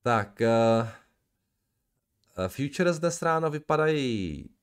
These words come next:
eh, docela v klidu, ale tady se bude celý den čekat prostě na ten FED, takže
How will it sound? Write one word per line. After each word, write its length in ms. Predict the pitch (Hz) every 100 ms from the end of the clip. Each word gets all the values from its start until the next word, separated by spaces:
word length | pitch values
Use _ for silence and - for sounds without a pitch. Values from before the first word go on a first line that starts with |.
| _ _ _ _ _ _ _ _
eh, 600 | 85 90 90 87 85 82
docela 520 | 87 95 147 131 101
v 260 | - - _
klidu, 600 | 107 110 127 139 139 107
ale 120 | 110
tady 180 | 107 101
se 120 | 113
bude 140 | 110
celý 200 | 104 104
den 140 | 104 104
čekat 280 | - 101 95
prostě 220 | 98 104
na 60 |
ten 140 | 98 107
FED, 380 | - 85 90 -
takže 360 | - 78 92